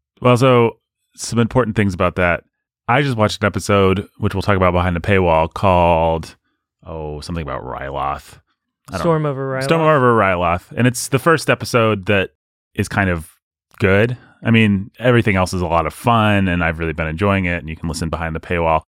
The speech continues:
Speaker 1: But it's the first episode where they ki-, you kind of feel them saying, "We don't have to make a children's show. We can just make a show."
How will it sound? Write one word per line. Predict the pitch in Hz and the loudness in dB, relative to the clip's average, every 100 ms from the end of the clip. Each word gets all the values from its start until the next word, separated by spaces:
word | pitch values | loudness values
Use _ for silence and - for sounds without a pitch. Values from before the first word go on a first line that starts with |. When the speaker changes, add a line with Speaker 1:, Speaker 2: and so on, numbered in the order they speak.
| _ - | _ -4
Speaker 1:
But | |
it's | 147 | 0
the | 156 | 0
first | 160 | 2
episode | 120 101 - 107 101 | 0 0 2 2 2
where | 95 95 95 92 90 85 - _ _ _ _ _ _ 131 123 123 | 2 4 4 4 2 0 -4 _ _ _ _ _ _ -20 _ -16
they | 95 110 104 | -2 0 0
ki-, | - 107 107 | 0 -2 0
you | |
kind | 107 117 95 | 0 2 0
of | |
feel | - 101 87 | 0 0 2
them | 95 90 | 2 2
saying, | 85 95 90 87 87 90 - 90 87 101 113 | 0 2 2 0 -2 -6 -10 -12 -12 -8 -2
"We | 117 | 0
don't | 101 | 2
have | 101 90 | 0 -2
to | 90 | -4
make | 82 | -6
a | |
children's | 82 78 73 78 | -8 -10 -10 -8
show. | 85 | -8
We | 76 | -6
can | 76 | -8
just | 76 - | -12 -12
make | 71 | -14
a | |
show." | - 76 69 | -8 -8 -8